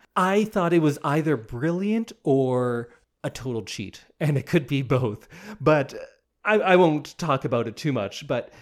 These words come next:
it was Gerwig trying to have things both ways by saying, "Here's a new feminist reading. Also, here's the classic reading. You take your pick." And, you know,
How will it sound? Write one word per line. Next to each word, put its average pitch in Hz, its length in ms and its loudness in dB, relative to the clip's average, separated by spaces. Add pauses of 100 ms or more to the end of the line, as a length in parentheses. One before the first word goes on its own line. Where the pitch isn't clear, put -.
(220)
it 190 160 6
was 160 380 0
Gerwig 170 520 -2
trying 139 360 -2
to 143 100 -4
have 120 380 -6
things 117 280 -4
both 104 460 -8
ways 87 400 -12 (300)
by 131 180 0
saying, 127 360 -2
"Here's 147 380 0
a 139 80 2
new 127 180 0
feminist 123 520 -4
reading. 226 440 -4 (360)
Also, 143 640 0
here's 190 420 -4
the 185 120 -4
classic 202 680 -8
reading. 95 380 -12 (320)
You 202 340 2
take 135 360 -2
your 170 240 -2
pick." - 300 -10
And, 147 100 -8
you 165 60 -4
know, 165 100 -6